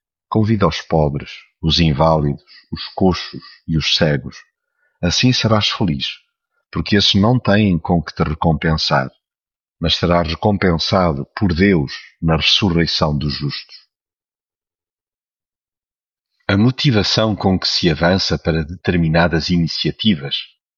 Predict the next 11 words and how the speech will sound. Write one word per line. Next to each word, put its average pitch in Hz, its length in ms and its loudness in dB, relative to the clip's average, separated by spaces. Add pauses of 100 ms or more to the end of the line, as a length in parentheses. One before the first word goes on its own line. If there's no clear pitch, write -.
tem 101 160 0
muito 92 440 2
que - 60 -4
se - 200 -4
lhe 76 120 2
diga. 67 400 -2 (640)
Se - 200 -4
por 139 180 2
um 87 140 2
lado 92 320 2
acontece, 82 840 -4